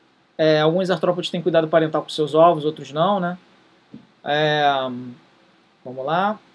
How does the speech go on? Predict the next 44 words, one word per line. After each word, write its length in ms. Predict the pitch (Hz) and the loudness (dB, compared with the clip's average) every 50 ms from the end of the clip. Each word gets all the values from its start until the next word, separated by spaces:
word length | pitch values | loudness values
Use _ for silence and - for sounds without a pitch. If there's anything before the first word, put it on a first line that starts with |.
| _ _ _ _ _ _ _ _ _ - | _ _ _ _ _ _ _ _ _ -12
Ah, 200 | 135 147 156 143 | -8 -8 -6 -8
aqui. 320 | - - - - 113 110 - _ _ _ _ _ _ _ _ _ _ _ _ _ _ _ _ _ | -8 -10 -12 -14 -14 -14 -14 _ _ _ _ _ _ _ _ _ _ _ _ _ _ _ _ _
Aqui 120 | _ 208 196 | _ -6 -4
a 40 | |
gente 240 | 190 208 208 196 - | -4 -4 -4 -4 -2
tá 100 | - 190 175 | -2 -2 0
vendo 340 | 151 170 175 185 185 185 | 0 -2 -2 -2 -2 -4
um 120 | 190 185 180 | -4 -2 -2
besouro, 640 | 170 170 160 151 147 170 202 214 196 170 151 156 - _ _ _ _ _ _ _ _ _ _ _ _ _ _ _ _ - | 0 0 0 0 2 2 4 4 4 2 0 -4 -8 _ _ _ _ _ _ _ _ _ _ _ _ _ _ _ _ -14
uma 100 | 139 143 | -10 -8
animação 380 | 156 151 151 147 - 165 160 | -6 -6 -6 -6 -6 -4 -4
de 60 | 156 160 | -4 -4
um 40 | |
besouro 300 | 156 151 143 156 156 156 | -4 -4 -2 0 0 0
voando, 540 | 151 160 175 170 165 180 190 196 190 208 208 - _ _ _ _ _ - | 0 0 0 0 2 2 0 -2 -4 -6 -8 -12 _ _ _ _ _ -4
e 60 | 165 | -2
aqui 160 | 156 156 156 | -2 0 0
ele 140 | 185 185 190 | 0 2 4
levanta 400 | 190 190 165 160 208 226 226 226 | 4 4 6 4 2 2 2 0
os 40 | - | 0
seus 220 | - 214 196 160 | 2 2 4 4
élitros, 680 | 165 175 202 285 302 233 226 - 269 285 285 - - - - | 6 6 6 6 4 2 -2 -2 0 0 0 0 -2 -4 -2
que 100 | - 190 | 0 0
é 40 | 180 | 0
essa 200 | 180 - - - | 0 0 -4 -6
casca 560 | - _ - 208 202 220 214 - - - 180 | -4 _ 6 6 8 8 6 4 4 2 0
de 100 | 160 156 | -2 -2
cima 220 | 156 - 190 190 | -2 -2 -2 -2
que 80 | - 180 | 0 0
a 40 | 165 | -2
gente 200 | 180 170 - 185 | 0 0 0 -2
acha 200 | 170 - 175 160 | -2 -2 -2 -2
que 100 | - 180 | 0 0
é 40 | 160 | 2
a 140 | 156 156 180 | 4 4 2
asa, 180 | 196 180 196 | 2 2 0
mas 80 | 185 180 | 0 0
na 80 | 175 | 2
verdade 320 | 165 180 170 180 175 165 180 | 2 2 4 4 4 4 4
a 60 | 175 | 4
asa 140 | 180 165 185 | 2 2 0
tá 120 | - 180 | -2 -4
aqui 120 | 170 - 202 | -4 -2 2
dentro. 400 | 185 190 175 156 156 156 127 | 2 2 2 2 -2 -8 -12